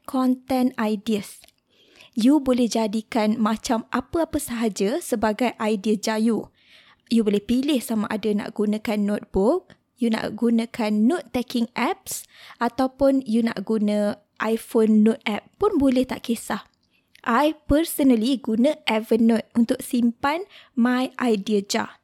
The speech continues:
Konsep idea jar ni macam ni. Basically, you pilih satu masa dan you commit. Let's say,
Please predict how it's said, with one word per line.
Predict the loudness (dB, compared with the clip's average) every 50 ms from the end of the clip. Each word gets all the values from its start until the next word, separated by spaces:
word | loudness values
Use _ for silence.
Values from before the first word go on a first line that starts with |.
| _ _ _ _ _ _ _ _ -20 -20 _ -20 -20 _ _ -6
Konsep | 0 0 0 0 0 0 -2 -2 -2 0 -2 0
idea | 0 2 2 2 0 0
jar | 0 0 -2 0 0
ni | 0
macam | 0 0 0 0 -2
ni. | 0 0 0 -2 -6 _ _ _ _ _ _ _ _
Basically, | -2 -2 -2 -2 -6 -10 -12 -12 -12 -10 -8 -6 -2 0 0 0 0 -2 -14 -20 -20 -20 _ -4
you | -4 -4
pilih | 0 0 0 0 0 -4
satu | -6 -10 -8 -8 -8 _ -4 -2
masa | -2 0 -2 -4 -6 -6 -2 0 2 2 2
dan | 0 -2 0 0 2
you | 2 2 0
commit. | -2 -2 -4 0 2 2 2 2 0 _ -20 _ _ _ _ _ _ -16 -6
Let's | -2 0 0 0 0 -2 -6 -8
say, | -4 0 0 2 2 2 0 0 -2 _